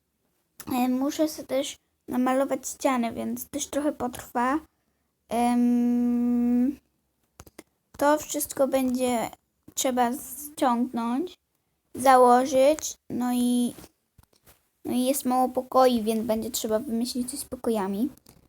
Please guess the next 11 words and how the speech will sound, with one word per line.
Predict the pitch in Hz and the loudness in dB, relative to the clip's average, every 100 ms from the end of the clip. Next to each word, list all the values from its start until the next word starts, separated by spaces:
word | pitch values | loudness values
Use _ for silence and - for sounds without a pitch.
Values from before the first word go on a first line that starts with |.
| _ _ | _ _
Czekajcie, | - - - - | -8 -8 -8 -2
dajmy | 254 262 | 0 2
przykład, | 254 - 269 - - | -2 -6 -6 -8 -10
że | - | -10
tu | - 302 | -2 2
będzie | 262 220 - | 2 0 -4
salon, | - - 175 135 90 87 110 117 196 349 - _ _ _ _ _ _ - - - _ - _ _ _ _ _ _ _ _ _ _ - - _ _ _ _ _ _ _ _ _ _ _ _ _ _ | -6 0 0 0 -6 -8 -8 -4 -4 -4 -6 _ _ _ _ _ _ -20 -20 -20 _ -20 _ _ _ _ _ _ _ _ _ _ -20 -20 _ _ _ _ _ _ _ _ _ _ _ _ _ _
łazienka, | 240 247 247 233 214 196 - 214 202 196 202 226 285 - - - _ _ _ _ _ _ _ _ _ | 6 6 6 0 0 -2 -2 -2 0 0 0 0 -2 -6 -16 -20 _ _ _ _ _ _ _ _ _
kuchnia, | - 254 240 233 214 214 220 220 226 240 294 - _ _ _ _ _ _ _ _ _ _ _ _ _ _ _ - | 4 6 6 4 -4 -2 0 0 2 2 0 -6 _ _ _ _ _ _ _ _ _ _ _ _ _ _ _ -6
pokój | 233 240 233 | -6 -4 -6
dziecka. | 214 233 233 - - 254 247 269 285 | 0 2 2 -4 -4 2 4 4 4